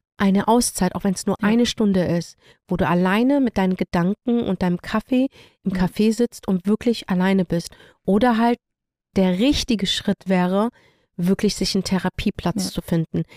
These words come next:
Speaker 1: weil das wird deine Gedanken nochmal neu sortieren.
Speaker 2: Definitiv.
Speaker 1: Und, ähm, du wirst halt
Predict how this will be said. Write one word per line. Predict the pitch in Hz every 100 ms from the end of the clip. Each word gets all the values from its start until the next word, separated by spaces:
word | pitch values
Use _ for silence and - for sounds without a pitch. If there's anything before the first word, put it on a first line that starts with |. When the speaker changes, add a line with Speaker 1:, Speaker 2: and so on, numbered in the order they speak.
| - -
Speaker 1:
weil | 180
das | 180 220 247 - - _ _ _ -
wird | 190
deine | 202 196
Gedanken | - - 208 226 - 202
nochmal | 180 190
neu | 185 180 180
sortieren. | 185 - 196 190 220
Speaker 2:
Definitiv. | 170 - 180 _ -
Speaker 1:
Und, | 185 - _ -
ähm, | 190 202 202 - -
du | 196 190 196
wirst | 240 - -
halt | 208 202